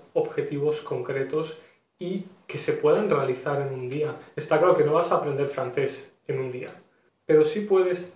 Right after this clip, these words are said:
ver una serie en francés, ver una película, leer un capítulo de un libro.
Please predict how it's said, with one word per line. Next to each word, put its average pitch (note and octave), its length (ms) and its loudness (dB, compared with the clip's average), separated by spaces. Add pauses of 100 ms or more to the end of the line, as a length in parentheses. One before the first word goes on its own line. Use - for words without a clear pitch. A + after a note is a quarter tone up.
(260)
ver E3+ 220 6
una D3 200 2
serie C3 260 -2
en B2+ 80 -6
francés, - 600 -10
ver D#3+ 240 2
una E3 240 -2
película, C3 480 -8 (220)
leer D#3+ 480 4 (320)
un G3 100 -2
capítulo C#3 540 -2
de C3 60 -4
un B2+ 140 -8
libro. C3 340 -10